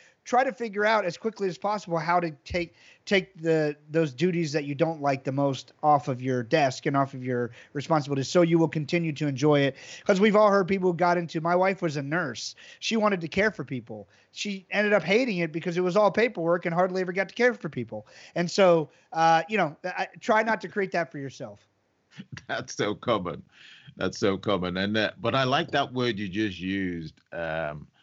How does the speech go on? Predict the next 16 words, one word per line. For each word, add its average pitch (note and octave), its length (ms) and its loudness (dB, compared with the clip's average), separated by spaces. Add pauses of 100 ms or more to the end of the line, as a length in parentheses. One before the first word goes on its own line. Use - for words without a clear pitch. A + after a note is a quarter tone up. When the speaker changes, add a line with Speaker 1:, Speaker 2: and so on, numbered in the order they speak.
(360)
Speaker 2:
the - 100 -6
financial G2+ 1080 0
prison. F#2 800 -4 (440)
It's - 100 -8
amazing B2 460 2
how, G#2 640 2 (160)
uh, E2 460 -6 (180)
people A2 460 -4
get G#2 300 0
themselves F2+ 460 -2
into E2+ 240 -6
this E2 220 -4
financial E2+ 880 -4
prison. G2+ 560 2
I D2+ 80 -6
mean, E2+ 280 -6